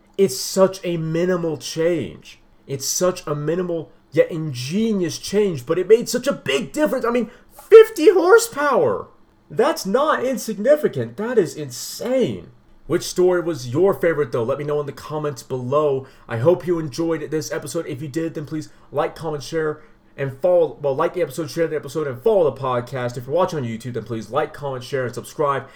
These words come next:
Hitting the little notification bell, then all notifications. That way you'll be notified every time I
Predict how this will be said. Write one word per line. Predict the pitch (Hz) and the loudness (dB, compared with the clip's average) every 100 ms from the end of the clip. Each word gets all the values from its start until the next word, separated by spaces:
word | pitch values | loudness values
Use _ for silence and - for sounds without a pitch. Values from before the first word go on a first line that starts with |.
| - - - | -20 -20 -10
Hitting | - 208 226 | 4 6 6
the | 202 | 4
little | 196 | 4
notification | 196 196 196 208 214 185 | 2 0 -2 2 2 2
bell, | 175 131 | 0 0
then | 123 | -2
all | 170 175 | 2 2
notifications. | 175 165 - 180 165 156 | 2 -4 -4 -4 -4 -4
That | 131 147 | -2 -2
way | 147 | -2
you'll | 147 | -6
be | 151 | -4
notified | 175 165 156 151 | -4 -2 -2 -2
every | - 151 156 | 0 -2 -2
time | - 147 135 127 | -10 -8 -8 -8
I | 120 117 | -6 -6